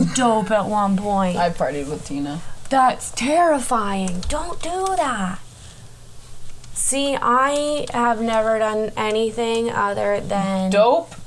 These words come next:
Speaker 1: shrooms.
Speaker 2: is an illicit drug such as heroin or cocaine.
Speaker 1: Yeah, see?
Speaker 2: Yeah.
Speaker 1: Heroin. That's the one I was thinking of.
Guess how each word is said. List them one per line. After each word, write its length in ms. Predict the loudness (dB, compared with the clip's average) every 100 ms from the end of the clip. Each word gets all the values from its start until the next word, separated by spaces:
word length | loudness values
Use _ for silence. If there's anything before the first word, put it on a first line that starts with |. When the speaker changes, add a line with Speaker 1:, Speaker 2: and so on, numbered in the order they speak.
| -14
Speaker 1:
shrooms. 760 | -10 -6 0 4 4 4 4 2
Speaker 2:
is 60 |
an 80 | 2
illicit 460 | 2 2 2 0 -2
drug 420 | 2 6 6 4
such 220 | -2 -2
as 100 | -4
heroin 460 | -2 2 2 2 2
or 100 | 0
cocaine. 600 | -2 -2 -2 -4 -6 -8 -12 -18 -18 -2 4 6
Speaker 1:
Yeah, 100 | 6
see? 260 | 2 2 4 2 0
Speaker 2:
Yeah. 100 | 4
Speaker 1:
Heroin. 580 | 8 8 8 4 4 2
That's 300 | 0 0 0
the 60 |
one 160 | 2 2
I 120 | 2
was 140 | 0 -2
thinking 340 | -4 -4 -2
of. 240 | 0 -2